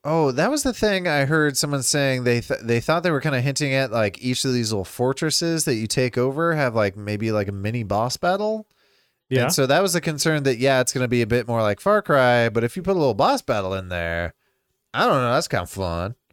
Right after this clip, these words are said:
Speaker 1: You just throw a fucking explosive pylon thingy at that guy? How strong
Speaker 2: Yeah,
Speaker 1: is
Speaker 2: you can grab those too with your grappling hook.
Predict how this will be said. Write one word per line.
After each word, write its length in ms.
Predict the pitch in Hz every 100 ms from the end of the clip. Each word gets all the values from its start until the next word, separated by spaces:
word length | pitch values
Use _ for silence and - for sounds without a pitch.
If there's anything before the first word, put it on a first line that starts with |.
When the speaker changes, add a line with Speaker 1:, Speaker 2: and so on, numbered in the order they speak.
| _ _ _ _ _ _ _ _ _ _ _ -
Speaker 1:
You 140 | 170
just 200 | 269 302
throw 520 | - - 151 175 208 214
a 60 |
fucking 720 | 190 202 190 190 175 170 160 147
explosive 760 | 131 123 - 143 160 165 170
pylon 600 | 139 147 165 170 180 185
thingy 300 | 185 202 196 202
at 80 | 202
that 160 | 208
guy? 360 | 202 208 214 214
How 140 | 196
strong 360 | 190 - 226 220
Speaker 2:
Yeah, 140 | 151 160
Speaker 1:
is 100 | 156
Speaker 2:
you 120 | 202
can 260 | - 214
grab 320 | 147 135 165 165
those 200 | 127 113
too 140 | 160
with 140 | 143 131
your 80 |
grappling 400 | 107 117 135 113
hook. 300 | 98 101 _